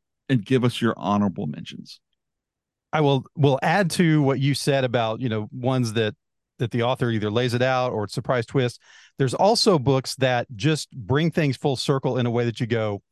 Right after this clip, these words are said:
Speaker 2: "Okay, that works." Even if it's a surprise, even if it's a twist, whatever, but you, you feel like you've been on this ride. And I think that's part of why the ones that frustrated me did. You've been on this ride for so long, and then this thing happens that just makes no sense in the context of where you are,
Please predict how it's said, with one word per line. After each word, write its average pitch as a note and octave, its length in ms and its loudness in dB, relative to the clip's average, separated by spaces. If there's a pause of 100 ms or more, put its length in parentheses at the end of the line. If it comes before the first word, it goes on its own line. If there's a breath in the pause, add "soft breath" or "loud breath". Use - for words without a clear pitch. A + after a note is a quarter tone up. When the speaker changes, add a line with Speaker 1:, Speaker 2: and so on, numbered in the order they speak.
(160)
Speaker 2:
"Okay, A#2 240 0
that G#2 160 2
works." G2 440 -4 (840)
Even G3 260 6
if E3+ 120 2
it's D#3+ 120 0
a C#3+ 40 0
surprise, B2+ 460 2
even D3+ 100 2
if - 80 -2
it's - 80 -10
a B2+ 60 0
twist, B2 300 -4
whatever, A2 320 -2
but A#2 140 -4
you, A#2+ 320 0 (640 soft breath)
you B2+ 100 0
feel D#3+ 220 2
like C3 420 2 (500)
you've B2 280 -2
been D3 180 4
on E3 100 2
this D3+ 220 0
ride. A#2+ 300 0
And B2 60 0
I C3+ 40 -2
think F#3+ 180 -2
that's D#3+ 140 0
part D#3 240 0
of B2+ 80 -2
why B2+ 140 0
the A#2 100 -2
ones A#2+ 240 -4
that A2+ 160 -6
frustrated C3+ 460 -2
me G#2 120 -2
did. A2+ 440 0 (400 soft breath)
You've A#2 180 -4
been D3+ 140 4
on D#3+ 60 2
this C#3+ 140 0
ride C3+ 200 2
for C3 100 0
so C3 180 -2
long, C3 320 0
and A#2+ 140 0
then B2+ 80 0
this B2+ 160 -2
thing A#2+ 220 -2
happens A2+ 560 -4
that A2+ 160 -2
just A#2+ 300 -2
makes A#2 280 -2
no A#2+ 220 2
sense A2+ 340 -2
in A#2 60 -2
the G#2 100 -2
context G#2+ 460 -4
of F#2 80 -6
where G2+ 100 0
you G2+ 180 0
are, A2 320 2